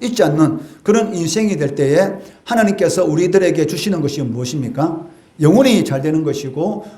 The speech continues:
범사가 잘 되는 것이고, 그리고 육신의 강건함의 그런 복을 누릴 수 있는 그런 은혜를 베풀어 주시는 것이죠.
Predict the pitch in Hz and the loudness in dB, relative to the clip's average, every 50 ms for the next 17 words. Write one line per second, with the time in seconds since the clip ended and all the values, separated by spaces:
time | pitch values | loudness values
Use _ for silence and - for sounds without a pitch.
0 | - - 147 147 151 156 165 190 190 208 208 - 147 139 131 143 143 151 156 139 | -10 -4 -2 -2 0 0 0 2 2 2 2 2 0 -2 0 0 0 0 0 -2
1 | 131 - - 123 98 - - - - _ _ _ - 180 165 160 147 165 202 - | -2 -6 -8 -10 -12 -14 -16 -18 -20 _ _ _ -6 -2 0 0 2 2 2 2
2 | 196 - - - - - _ _ 180 208 214 - 269 233 208 170 135 120 - - | 0 -2 -8 -14 -18 -20 _ _ 2 2 2 4 2 4 4 4 2 2 -2 -2
3 | 165 208 220 214 202 175 160 156 151 143 127 127 127 - - - 175 175 156 - | 0 2 2 2 4 2 2 2 2 0 -2 -4 -8 -8 -4 -2 0 0 0 0
4 | 147 147 147 156 175 147 120 - - - - 151 185 233 240 202 - - - 135 | -2 -2 -2 0 -2 -2 -2 -4 -8 -10 -6 -4 -2 0 0 0 0 0 -2 -4
5 | 131 143 151 139 113 - - - - - 165 170 226 220 208 175 151 131 120 - | -2 0 0 0 -2 -4 -8 -10 -6 -4 -4 -2 0 2 2 2 2 0 0 -2
6 | 123 120 - - - 139 120 107 - - 143 - 190 165 135 117 - - - - | -6 -6 -6 -4 -2 -2 -2 -4 -6 -8 -6 -4 -4 -4 -4 -6 -6 -10 -14 -16
7 | - | -18